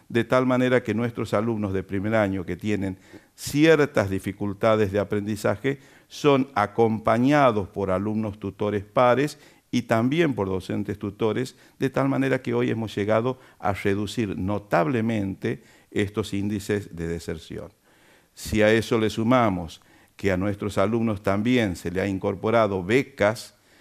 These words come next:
becas que tienen que ver con apoyar las actividades de estudio curriculares y de esa manera, por los problemas económicos que muchas veces,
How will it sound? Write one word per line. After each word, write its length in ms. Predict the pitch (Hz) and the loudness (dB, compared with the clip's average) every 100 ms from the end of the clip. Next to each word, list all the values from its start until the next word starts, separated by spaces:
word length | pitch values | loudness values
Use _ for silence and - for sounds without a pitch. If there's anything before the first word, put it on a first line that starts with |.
| _ - | _ -8
becas 600 | 90 104 - 113 104 - _ | -2 -2 2 2 0 -6 _
que 120 | 95 | -8
tienen 360 | - 101 104 107 | -4 -2 -2 -2
que 140 | 95 | 0
ver 320 | 95 104 104 | 0 0 0
con 440 | - 104 107 117 120 - - - | -2 0 2 0 -4 -10 -12 -2
apoyar 720 | 95 - 104 - 147 147 120 | -2 0 -2 2 4 4 2
las 160 | 95 | -2
actividades 680 | 90 87 98 98 101 101 104 | -2 -4 -4 -2 0 0 0
de 100 | 92 | -2
estudio 580 | 92 - 117 113 104 98 | -6 -6 -4 -2 -2 -4
curriculares 920 | 95 87 92 - 101 117 107 104 101 - - - - | -6 -8 -8 -4 2 4 4 2 -4 -12 -20 -18 -6
y 240 | 104 107 | -2 -2
de 240 | 107 98 | -2 0
esa 200 | 104 113 | 0 0
manera, 640 | 101 101 107 110 113 120 - _ _ _ _ _ _ _ _ | 0 0 0 2 2 0 -8 _ _ _ _ _ _ _ _
por 140 | 95 | -2
los 120 | 92 85 | -2 -4
problemas 400 | 85 90 104 95 | -6 -2 -2 -4
económicos 720 | 90 98 107 113 104 107 92 | -4 -2 0 0 -2 -4 -6
que 100 | 92 | -6
muchas 280 | 90 92 95 | -6 -6 -4
veces, 420 | 98 107 101 | -4 -4 -6